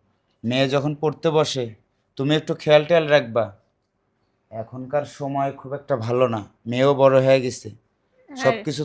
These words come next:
Speaker 1: তোমাকে খেয়াল করতে হবে।
Speaker 2: ঠিক আছে, সমস্যা নেই।
Speaker 1: আর শোনো, মার প্রেশারটা ইদানিং খুব বেশি বাড়তেছে, কখন বাড়ে কখন কমে বোঝা যায় না, তুমি একটু খেয়াল রেখো, হ্যাঁ?
Speaker 2: ওইটা নিয়ে তোমার টেনশন করা লাগবে না,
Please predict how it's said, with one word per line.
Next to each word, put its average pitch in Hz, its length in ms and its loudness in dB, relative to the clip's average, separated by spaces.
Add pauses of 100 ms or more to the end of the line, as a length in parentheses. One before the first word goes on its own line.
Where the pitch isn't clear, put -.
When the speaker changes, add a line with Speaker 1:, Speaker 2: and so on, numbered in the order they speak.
Speaker 1:
তোমাকে 151 280 2 (100)
খেয়াল 147 200 0
করতে 143 320 -4
হবে। 107 180 -6 (880)
Speaker 2:
ঠিক 269 200 -8
আছে, 254 120 -10 (100)
সমস্যা 214 400 -14
নেই। 202 100 -20 (560)
Speaker 1:
আর 120 160 -4
শোনো, 131 220 -4 (1080)
মার 127 360 -2
প্রেশারটা 143 500 -4
ইদানিং 135 280 -2 (160)
খুব 151 160 -4 (140)
বেশি 147 240 -2
বাড়তেছে, 127 540 -2 (680)
কখন 131 260 0 (120)
বাড়ে 147 180 4 (120)
কখন 147 240 -2 (140)
কমে 147 220 0 (120)
বোঝা 135 300 0
যায় 131 180 2
না, 107 60 -8 (200)
তুমি 127 220 -8
একটু 135 180 -10
খেয়াল 135 280 0
রেখো, 110 260 -10
হ্যাঁ? 202 140 -2 (260)
Speaker 2:
ওইটা 240 200 -8
নিয়ে 254 180 -8
তোমার 240 220 -10
টেনশন 220 300 -12
করা 208 180 -8
লাগবে 202 200 -12
না, 202 40 -10